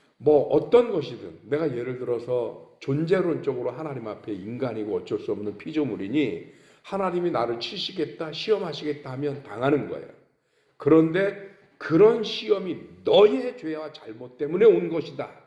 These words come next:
라고 한다면 욥이 그동안 살아왔던 정의로운 삶, 믿음의 인생, 그건 어디로 가느냐라는 거죠. 욥을 가장 힘들게 하는 거, 그게 바로 그겁니다.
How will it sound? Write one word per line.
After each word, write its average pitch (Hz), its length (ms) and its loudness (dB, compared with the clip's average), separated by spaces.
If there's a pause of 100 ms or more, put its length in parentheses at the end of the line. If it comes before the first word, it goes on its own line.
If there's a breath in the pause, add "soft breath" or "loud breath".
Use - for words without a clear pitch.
(120)
라고 131 280 -6
한다면 104 680 -6 (440 soft breath)
욥이 160 380 2
그동안 160 360 -2
살아왔던 135 800 -8
정의로운 139 540 0
삶, 117 260 -14 (1400)
믿음의 151 500 2
인생, 104 440 -10 (420)
그건 120 420 -12
어디로 95 380 -8
가느냐라는 82 640 -16
거죠. - 280 -20 (840)
욥을 113 340 -2
가장 131 600 -8
힘들게 147 460 -6
하는 80 280 -14
거, 92 280 -16 (560)
그게 123 240 -4
바로 - 280 -8
그겁니다. 87 640 -10